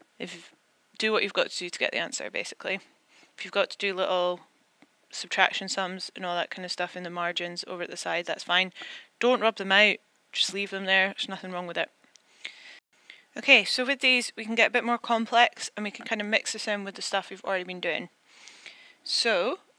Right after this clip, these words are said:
we could have if A is an acute angle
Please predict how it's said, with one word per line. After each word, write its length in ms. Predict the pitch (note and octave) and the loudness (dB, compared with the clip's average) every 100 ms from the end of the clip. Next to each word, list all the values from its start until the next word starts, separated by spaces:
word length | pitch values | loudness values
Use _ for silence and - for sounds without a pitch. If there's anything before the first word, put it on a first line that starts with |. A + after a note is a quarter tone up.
| _ _ _ _ _ _ | _ _ _ _ _ _
we 160 | G#3+ G3+ | -8 -6
could 160 | G3+ | -6
have 400 | F#3+ G3+ F#3+ F3+ - - | -4 0 0 -2 -10 -4
if 260 | F#3+ F#3+ - - | -2 -2 -6 -4
A 480 | G#3+ A#3 C4 C4+ C#4+ - - _ _ _ _ _ _ _ _ _ - | 2 4 4 2 -2 -18 -20 _ _ _ _ _ _ _ _ _ -8
is 540 | F#3+ F#3+ F3+ F3+ F3 - | -2 2 2 0 -4 -8
an 120 | F#3+ | -8
acute 440 | F3+ - B3 - - | -8 -6 -8 -6 -2
angle 460 | G3 G3 G#3 D#4 | -2 0 0 0